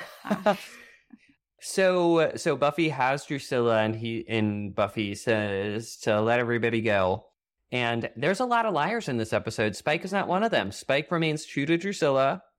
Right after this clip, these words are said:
Speaker 2: He,
Speaker 1: Yep.
Speaker 2: he says to, he, he, he fulfills her demand, lets everybody go.
Speaker 1: Yep.
Speaker 2: And Buffy locks everybody down in the dungeon.
Speaker 1: Yep.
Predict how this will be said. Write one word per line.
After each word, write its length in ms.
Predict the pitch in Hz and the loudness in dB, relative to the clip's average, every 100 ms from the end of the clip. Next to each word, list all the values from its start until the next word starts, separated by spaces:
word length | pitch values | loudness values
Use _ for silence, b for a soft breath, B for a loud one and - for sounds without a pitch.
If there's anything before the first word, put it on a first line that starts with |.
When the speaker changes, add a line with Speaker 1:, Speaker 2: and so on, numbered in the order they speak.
| _ _ | _ _
Speaker 2:
He, 420 | - - 135 131 131 | -10 -2 0 2 0
Speaker 1:
Yep. 220 | 165 - - _ _ | -4 -10 -14 _ _
Speaker 2:
he 220 | - 131 | -12 -10
says 720 | 123 - 175 240 123 - - - _ _ _ _ | -6 -2 0 0 -2 -6 -14 -20 _ _ _ _
to, 220 | - 139 | 0 0
he, 360 | - 110 147 - - | 0 -6 -10 -10 -12
he, 300 | 147 139 - _ _ _ _ - | -10 -10 -12 _ _ _ _ -16
he 160 | - 147 | -10 -6
fulfills 460 | 147 135 208 240 | -4 0 0 0
her 120 | 170 | 0
demand, 480 | 147 143 190 147 120 | 0 0 2 0 0
lets 180 | - 139 | -2 -2
everybody 320 | 147 156 180 | -2 -2 -2
go. 400 | 160 110 117 156 _ - | 2 2 2 -2 _ -10
Speaker 1:
Yep. 140 | 220 _ _ _ _ - | -10 _ _ _ _ -4
Speaker 2:
And 640 | 127 120 113 110 107 113 - - | -2 0 0 0 -2 -4 -10 -8
Buffy 340 | - 110 123 | -2 -2 0
locks 360 | 120 113 120 95 | 0 0 -2 -4
everybody 560 | 107 110 110 110 113 | -2 -2 -2 0 0
down 180 | 113 104 | 0 0
in 60 | 113 | -2
the 80 | 120 | -2
dungeon. 340 | 165 110 110 _ | -4 -8 -10 _
Speaker 1:
Yep. 200 | - 214 | -10 -10